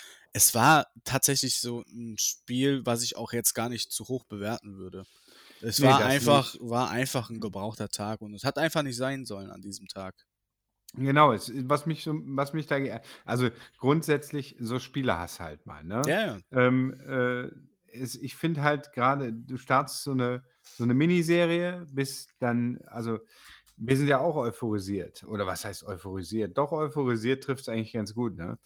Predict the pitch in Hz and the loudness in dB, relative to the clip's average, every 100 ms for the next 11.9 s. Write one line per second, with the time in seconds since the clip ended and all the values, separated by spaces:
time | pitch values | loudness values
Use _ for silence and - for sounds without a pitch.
0 | - - _ _ 127 120 143 131 123 131 | -20 -20 _ _ 0 2 2 2 4 2
1 | 131 127 107 139 147 147 - 151 160 147 | 0 -4 0 0 0 -2 -4 0 4 4
2 | 123 123 147 170 160 131 - - 156 170 | 4 0 0 0 -2 -6 -8 -2 0 0
3 | - - 139 151 135 - 139 139 143 - | -6 -2 -2 -2 -6 -8 -10 -6 -8 -2
4 | 139 127 123 120 120 156 156 147 135 143 | -2 0 -4 -4 -6 -4 -2 -2 -4 -4
5 | 139 - 107 127 131 - 131 127 139 175 | -6 -10 -10 -10 -10 -6 -2 0 0 2
6 | 160 156 - _ - - - - _ _ | 2 0 -6 _ -20 -20 -20 -20 _ _
7 | - 113 123 127 - - 123 120 139 135 | -6 -6 -6 -10 -12 -4 0 2 2 0
8 | 147 139 123 127 135 143 135 127 131 131 | 0 2 2 2 -2 -6 -4 0 0 0
9 | 143 131 123 120 - - 131 - - 180 | -2 -2 -2 -8 -10 -8 -8 -8 -4 -4
10 | 165 156 143 139 143 - 135 - 143 - | -2 -2 -2 -2 -4 -8 -8 -4 -4 -4
11 | 147 143 131 131 127 120 135 131 | -4 0 2 4 2 -2 -4 -6